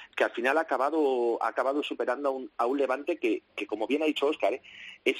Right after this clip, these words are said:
eh, es que el Levante ha, ha, ha maximizado, eh, hasta extremos insospechados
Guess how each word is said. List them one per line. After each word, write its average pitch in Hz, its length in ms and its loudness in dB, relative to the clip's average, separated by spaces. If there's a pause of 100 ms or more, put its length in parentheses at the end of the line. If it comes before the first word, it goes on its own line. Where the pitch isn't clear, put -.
(160)
eh, 120 160 4
es 127 100 2
que 160 240 2 (160)
el 117 160 4
Levante 147 540 2 (160)
ha, 120 140 2
ha, 127 360 0
ha 147 40 2
maximizado, 143 960 0 (340)
eh, 107 260 4
hasta 113 260 -2
extremos 143 400 0
insospechados 156 720 0